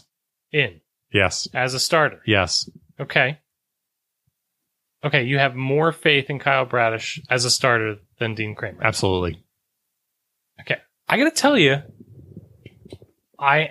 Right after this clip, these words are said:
Speaker 1: I am becoming a believer in Dean Kramer.
Speaker 2: That's good. I mean, I know you wanna win the Manny Machado trade. I, I know deep down in your heart you do.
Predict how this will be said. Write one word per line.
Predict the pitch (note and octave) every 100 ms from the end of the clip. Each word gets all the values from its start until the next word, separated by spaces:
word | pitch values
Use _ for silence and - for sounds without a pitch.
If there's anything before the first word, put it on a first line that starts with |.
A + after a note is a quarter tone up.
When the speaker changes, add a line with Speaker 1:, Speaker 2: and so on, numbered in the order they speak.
| -
Speaker 1:
I | - C#3+ E3+
am | F#3 F3 - _ _ _ _
becoming | D#3 D3+ - F3 G3
a | F3+
believer | D#3 D#3+ A3 E3 G#2+ G#2 -
in | C#3 C3+
Dean | B2+ C3
Kramer. | B2 G2 - _ _ -
Speaker 2:
That's | A2
good. | - C3
I | G#2
mean, | G#2 G#2
I |
know | G#2+ G#2 B2
you | C#3
wanna | C3
win | A#2+ A2+
the | A2
Manny | G#2+ G2+
Machado | F#2 F#2 -
trade. | - - - -
I, | G2+ G#2 A2+
I |
know | A2 A2+
deep | B2 A#2+
down | A#2+ A#2
in | A#2
your | A2
heart | A2+ E2
you | G#2
do. | G#2 A#2 D#2